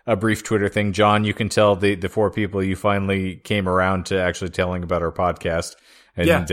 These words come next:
Speaker 1: uh, see if they wanna contribute, and, uh, it'll, it'll work out well
Speaker 2: It's
Speaker 1: for
Speaker 2: at
Speaker 1: all
Speaker 2: least
Speaker 1: involved parties.
Speaker 2: five by now, and they are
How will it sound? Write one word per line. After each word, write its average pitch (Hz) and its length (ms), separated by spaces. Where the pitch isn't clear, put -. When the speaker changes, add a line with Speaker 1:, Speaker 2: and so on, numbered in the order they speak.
Speaker 1:
uh, 82 60
see 98 180
if - 140
they 95 100
wanna 92 300
contribute, 92 800
and, 85 360
uh, 90 100
it'll, 113 340
it'll 104 260
work 95 220
out 95 180
well 76 160
Speaker 2:
It's 76 100
Speaker 1:
for 76 140
Speaker 2:
at - 40
Speaker 1:
all 120 40
Speaker 2:
least 120 200
Speaker 1:
involved - 180
parties. 104 400
Speaker 2:
five - 60
by 92 220
now, 92 340
and 90 200
they 95 100
are 92 220